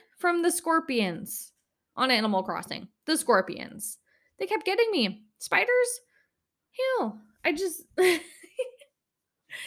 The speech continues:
I really wanna play video games. I just get scared.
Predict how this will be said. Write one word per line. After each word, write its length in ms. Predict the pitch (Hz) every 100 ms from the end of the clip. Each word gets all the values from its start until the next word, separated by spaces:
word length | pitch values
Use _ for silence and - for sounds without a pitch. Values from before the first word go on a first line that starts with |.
| - - - -
I 760 | 339 359 359 - _ _ -
really 440 | 392 392 466 453 359
wanna 220 | 392 392
play 200 | 392 370
video 300 | 349 381 370
games. 320 | 294 294 277
I 60 | 185
just 240 | 466 480
get 200 | 440 -
scared. 840 | - - 392 392 381 294 196 123